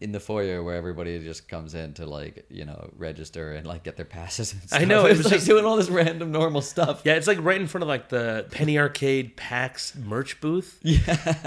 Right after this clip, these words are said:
Speaker 2: And you got this, like, fountain where this demon is just eternally spilling blood upwards out of his chest.
Speaker 1: Yeah, yeah.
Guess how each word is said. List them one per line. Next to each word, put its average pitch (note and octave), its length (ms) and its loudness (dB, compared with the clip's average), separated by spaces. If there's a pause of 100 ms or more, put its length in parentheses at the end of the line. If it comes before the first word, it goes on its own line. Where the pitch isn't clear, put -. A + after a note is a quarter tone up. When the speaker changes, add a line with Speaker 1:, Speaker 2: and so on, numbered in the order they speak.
Speaker 2:
And C3+ 180 0
you E3 80 -2
got C3 300 0
this, F#3 200 0
like, D3 220 -2
fountain D3 640 -8
where B2 80 0
this A2+ 180 -4
demon D3 380 -2
is B2 100 -2
just A#2+ 300 -6
eternally E3+ 800 -2
spilling D3 720 -2
blood A#2 500 -2
upwards A2 500 -6
out A2 160 -4
of G2 60 -12
his F2+ 140 -16
chest. - 640 -12
Speaker 1:
Yeah, A2+ 580 2
yeah. F2+ 340 -4